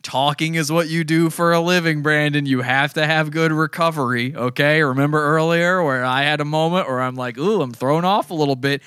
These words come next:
and now here we are, and everything's fine. You don't even remember that.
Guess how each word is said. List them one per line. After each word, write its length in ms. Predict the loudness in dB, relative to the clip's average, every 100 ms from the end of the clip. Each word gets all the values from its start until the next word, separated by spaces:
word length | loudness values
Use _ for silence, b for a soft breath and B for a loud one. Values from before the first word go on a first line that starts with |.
| b
and 160 | b 0
now 220 | 0 0
here 160 | 2 2
we 140 | 2
are, 300 | 0 0 2
and 100 | 2
everything's 480 | 2 2 0 0 -2
fine. 540 | -2 0 0 -4 -8 -14 b
You 80 | -2
don't 160 | 0 2
even 140 | 2 0
remember 380 | 0 -2 0 -2
that. 260 | -2 -10